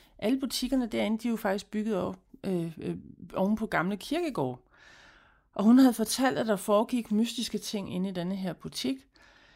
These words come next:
Det var blandt andet, at glas fløj ned for hylder i deres kafferum, selvom, øh, at glassene stod længst inde på hylden. De havde nogle,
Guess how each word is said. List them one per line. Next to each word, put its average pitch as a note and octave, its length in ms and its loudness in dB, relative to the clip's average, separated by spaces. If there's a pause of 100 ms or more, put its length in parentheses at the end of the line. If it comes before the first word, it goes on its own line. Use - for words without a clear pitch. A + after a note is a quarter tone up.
(280)
Det F#3 160 2
var F#3 100 6
blandt E3+ 300 4
andet, E3+ 300 4
at D3 260 0
glas F3 500 0
fløj E3 400 0
ned E3+ 220 0
for D3 440 -4 (380)
hylder F#3+ 280 2 (400)
i - 140 -6
deres D3 480 -2
kafferum, G3+ 560 -2
selvom, F#3+ 380 -2
øh, E3 180 0
at D3+ 140 -8
glassene E3 320 -4
stod - 280 -4
længst G3 460 -4
inde F#3+ 160 -4
på G3 120 -6
hylden. F3+ 420 -6 (1000)
De F#3+ 140 -6
havde F3 320 0
nogle, D3+ 520 0